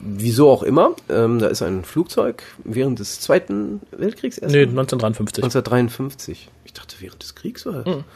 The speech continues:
Speaker 1: Ach so, hab ich dann, das, das macht plötzlich gar keinen Sinn mehr. <laughs> Jedenfalls ein, ähm, etwas älteres Flugzeug taucht plötzlich über, ähm, Cardiff mal wieder auf.
Speaker 2: Ist durch den Rift
Speaker 1: Ist durch
Speaker 2: geflogen.
Speaker 1: einen Rift geflogen.
Speaker 2: Durch den Rift.
Speaker 1: Ja, ich weiß, durch einen Rift im Rift sozusagen. Ähm, da ist drin eine Pilotin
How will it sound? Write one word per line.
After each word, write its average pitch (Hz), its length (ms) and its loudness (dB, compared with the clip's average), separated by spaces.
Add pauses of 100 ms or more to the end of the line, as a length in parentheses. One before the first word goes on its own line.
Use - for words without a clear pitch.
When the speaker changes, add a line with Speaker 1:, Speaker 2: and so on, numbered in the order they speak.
(320)
Speaker 1:
Ach - 40 -16
so, - 180 -8
hab - 380 -12
ich - 80 -20
dann, 101 180 -18 (500)
das, 107 260 0
das - 140 -4
macht 135 160 2
plötzlich - 300 4
gar 156 100 -2
keinen 151 200 6
Sinn 247 180 8 (120)
mehr. 311 140 8 (320)
<laughs> 135 460 0
Jedenfalls 143 400 8
ein, 110 260 8
ähm, 92 320 2
etwas - 320 2
älteres 110 420 4
Flugzeug 151 480 4
taucht 110 220 2
plötzlich 98 360 -2
über, 90 440 2
ähm, 76 240 -4 (580)
Cardiff 110 640 4
mal 127 180 4
wieder 131 260 6
auf. 127 200 6
Speaker 2:
Ist 226 80 6
durch 120 120 0
den 131 120 2
Rift 117 160 6
Speaker 1:
Ist - 140 -2
durch 120 100 6
Speaker 2:
geflogen. 101 240 2
Speaker 1:
einen 95 100 4
Rift - 300 2
geflogen. 143 540 2
Speaker 2:
Durch 107 120 -8
den 123 180 4
Rift. - 280 -2
Speaker 1:
Ja, 87 100 0
ich - 160 -6
weiß, - 180 -8
durch 98 140 -4
einen 113 200 2
Rift 123 200 2
im 92 120 0
Rift 113 240 2
sozusagen. 95 680 0
Ähm, 101 300 4
da 98 80 4
ist - 200 -6
drin 101 100 -2
eine 90 40 -2
Pilotin 233 680 0